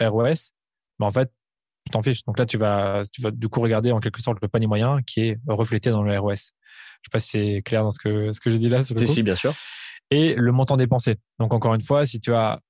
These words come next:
Speaker 1: je sais pas, un C P A à deux euros, mais que t'as dépensé deux euros, t'as peut-être eu un peu de chance. Donc vaut mieux que t'attendes d'avoir dépensé un certain montant. Donc là, pareil, moi j'aime bien dire deux fois le C P A. Et après, t'as les indicateurs secondaires qui t'aident justement à prendre des décisions de couper ou de garder une publicité.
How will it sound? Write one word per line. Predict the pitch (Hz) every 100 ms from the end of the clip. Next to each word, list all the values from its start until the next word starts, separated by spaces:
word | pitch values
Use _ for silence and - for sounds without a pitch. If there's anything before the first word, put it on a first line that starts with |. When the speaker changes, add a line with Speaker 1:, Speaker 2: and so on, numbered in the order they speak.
| _ -
Speaker 1:
je |
sais |
pas, | - 117
un |
C | 117
P | 110 123
A | 120
à | 113 107 117
deux | 143 180 156
euros, | 143 151
mais | 120 104
que |
t'as | 113
dépensé | 113 113 113 120
deux | 127 117
euros, | 120 156 151 - _
t'as | 113
peut-être | 113 127
eu |
un | 113
peu | 117
de |
chance. | - 107 -
Donc | 107
vaut | 110
mieux | 120
que | 117
t'attendes | 113 107 123
d'avoir | 110 110
dépensé | 104 107 107 113 131 - - - -
un | 110
certain | 110 110
montant. | 110 104 131
Donc | 107 104
là, | 107
pareil, | 104 101 101
moi | 95
j'aime | 95
bien | 101
dire | 101 104
deux | 101
fois | 101 104
le |
C | -
P | -
A. | 127 - _ _
Et | 143
après, | 127 131 131
t'as |
les | 110
indicateurs | 107 107 107 120
secondaires | - 135 120 113 143 139
qui | 117
t'aident | - 170 160 120
justement | 98 139 135 127 131 113
à |
prendre | - 123
des | 117
décisions | 113 113 117 123
de | 107
couper | 107 127 120 139
ou | 117
de | 107
garder | 113 117
une | 120
publicité. | 117 104 - 117 175